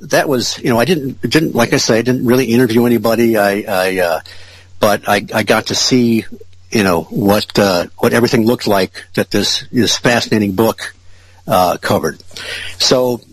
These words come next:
years go by, and I'm still always, always been fascinated by this subject. And then I find out they've got a Mothman Festival.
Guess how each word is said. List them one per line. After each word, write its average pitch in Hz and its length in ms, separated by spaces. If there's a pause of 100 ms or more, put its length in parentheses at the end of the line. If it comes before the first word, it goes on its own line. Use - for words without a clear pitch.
years 151 420
go 117 160
by, 90 340 (340)
and 104 100
I'm 95 100
still 127 280
always, 123 340
always 127 240
been 110 120
fascinated 107 500
by 95 100
this 92 160
subject. 107 420 (340)
And 156 80
then 226 60
I 220 60
find 120 260
out 120 160
they've 123 140
got 120 160
a - 20
Mothman 127 500
Festival. - 480